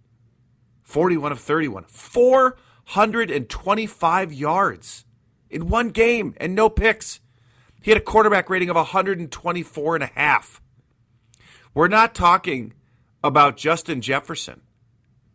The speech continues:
two hundred and twenty-three yards in one game. He was averaging, averaging against the Lions, twenty yards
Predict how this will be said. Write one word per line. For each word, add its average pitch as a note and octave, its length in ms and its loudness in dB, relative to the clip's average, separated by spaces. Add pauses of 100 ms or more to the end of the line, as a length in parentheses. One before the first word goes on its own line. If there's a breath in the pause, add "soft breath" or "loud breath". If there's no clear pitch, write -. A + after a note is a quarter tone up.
(160)
two G3 160 2
hundred D#3 280 -4
and B2+ 100 -10
twenty-three B2+ 520 -8
yards A2 320 -4
in C#3 240 -12
one F#3+ 260 -6
game. E3+ 440 -6 (540 soft breath)
He C4 200 0
was C#4+ 200 -4 (120)
averaging, C3+ 600 -2 (440)
averaging E3+ 960 2
against B2+ 420 -2
the C#3 100 -4
Lions, B2+ 580 -2 (920)
twenty G#3 560 2 (680)
yards E3 680 2